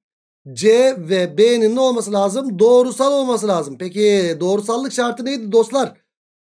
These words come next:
Yani ikişerli eğimleri birbirine eşit olacak. Eğim şu ikisinin eğimi A üssü C eşittir. Eğim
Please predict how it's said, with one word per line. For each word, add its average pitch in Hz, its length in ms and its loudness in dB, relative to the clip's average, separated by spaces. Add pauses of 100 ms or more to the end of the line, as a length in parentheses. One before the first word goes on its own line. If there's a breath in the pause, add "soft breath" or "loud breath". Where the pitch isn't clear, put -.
(120)
Yani 185 460 -2 (340)
ikişerli 208 380 -2
eğimleri 208 300 0
birbirine 202 260 -4
eşit 196 180 -8
olacak. 156 320 -10 (140)
Eğim 196 440 0 (400)
şu - 240 -14
ikisinin 208 340 -6
eğimi 220 340 -2 (240)
A 190 260 0
üssü 185 300 -8
C 190 500 -4
eşittir. 208 560 -6 (520)
Eğim 214 480 0